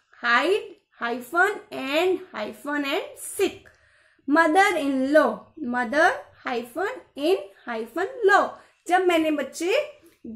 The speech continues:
टू वर्ड्स को ज्वाइन करना है लेकिन एक नया वर्ड बनाना है, तो मैं किसका यूज करती हूँ? हाइफन।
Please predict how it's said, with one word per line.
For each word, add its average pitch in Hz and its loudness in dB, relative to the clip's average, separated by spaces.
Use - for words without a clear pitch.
टू 370 4
वर्ड्स 294 2
को 381 -2
ज्वाइन 285 0
करना 254 -2
है 269 -4
लेकिन 320 0
एक 381 -6
नया 302 4
वर्ड 277 2
बनाना 240 -8
है, 254 -4
तो 254 -8
मैं 254 -4
किसका 262 -8
यूज 262 -4
करती 277 -6
हूँ? 571 0
हाइफन। 269 2